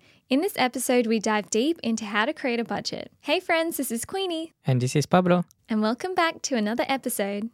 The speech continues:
Speaker 1: But first, Pablo, do you have a money win?
Speaker 2: I do have a money win.
Speaker 1: What's your money win?
Speaker 2: My money win is that we are in a new studio. And that's kind of a money loss, but the money win is that it saved me so much time to set up. And I think time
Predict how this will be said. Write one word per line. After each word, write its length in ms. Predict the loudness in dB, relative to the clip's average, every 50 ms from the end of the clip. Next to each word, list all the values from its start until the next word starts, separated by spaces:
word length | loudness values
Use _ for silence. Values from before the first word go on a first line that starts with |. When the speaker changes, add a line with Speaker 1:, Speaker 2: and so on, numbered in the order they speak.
| _
Speaker 1:
But 160 | _ -2 -2 2
first, 680 | 0 2 4 6 6 4 4 2 -4 -10 -12 -14 -16 -16 _
Pablo, 520 | _ -4 -4 -2 2 2 4 4 4 2 0 -2 -6 -6 _
do 120 | -2 0
you 80 | 2 2
have 160 | 2 2 2
a 60 | 2
money 220 | 2 2 2 2 0
win? 300 | -2 -2 0 -2 -4 -4 -6 -12 _ _ _ _
Speaker 2:
I 120 | 0 0 2
do 180 | 4 4 2
have 120 | 4 2 0
a 60 | 0
money 240 | -2 0 0 0 0
win. 200 | 0 -2 -4 -8 _ _ _
Speaker 1:
What's 200 | -2 -2 0 0
your 100 | 0 2
money 220 | 2 0 0 -2 -2
win? 260 | -4 -4 -4 -6 -6 -8 _ _ _ _
Speaker 2:
My 140 | 0 2 2
money 240 | 4 4 4 4 4
win 160 | 2 2 2
is 160 | 2 0 0
that 260 | 0 0 0 -2 -6 -6 0
we 120 | 4 4 6
are 120 | 6 4
in 80 | 4 2
a 80 | 2
new 180 | 2 2 2 0
studio. 380 | -2 -2 -6 -6 -6 -6 -6 -8 -10 _ _ _ _ _ -20 _ _
And 320 | 0 2 2 2 0 -2 -4 _
that's 260 | 0 0 0 0 -6
kind 220 | -6 -2 2 2 2
of 80 | 2
a 40 | 2
money 260 | 2 2 2 2 4
loss, 200 | 4 2 2 0
but 260 | 0 -4 -6 -4 -2
the 40 | -2
money 300 | 0 2 2 2 2 4
win 200 | 4 4 4 2
is 200 | 2 0 0 0
that 140 | -2 -2 -2 -6 _ _ _ _ _ _ _
it 120 | 0 0 0
saved 380 | 2 2 4 4 4 2 2
me 200 | 0 -2 -2 -2 -4 -10
so 240 | -4 0 2 2
much 280 | 4 2 0 0 -2 -2
time 240 | 0 2 2 2 0
to 120 | -2 -4
set 280 | -4 -2 0 0 0 -2
up. 80 | -4 -8 _ _ _ _ _ _ _ _ _ _ -4
And 160 | 0 0 0
I 40 | 0
think 300 | 0 -2 -2 -4 -2 _
time 320 | 4 4 4 4 2 -2